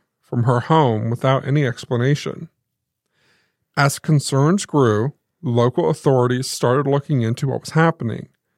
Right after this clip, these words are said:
The initial investigations were challenged with limited evidence.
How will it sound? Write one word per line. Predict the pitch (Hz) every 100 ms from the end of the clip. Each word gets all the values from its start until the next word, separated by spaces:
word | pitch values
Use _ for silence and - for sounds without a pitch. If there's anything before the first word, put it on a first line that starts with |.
| _ _ _ _ _ -
The | 139
initial | 139 151 - 208
investigations | 160 147 143 131 135 143 147 139 135 -
were | 123
challenged | - 160 170 160 110 113 - -
with | 117 123
limited | 127 131 127 135
evidence. | 160 123 113 - -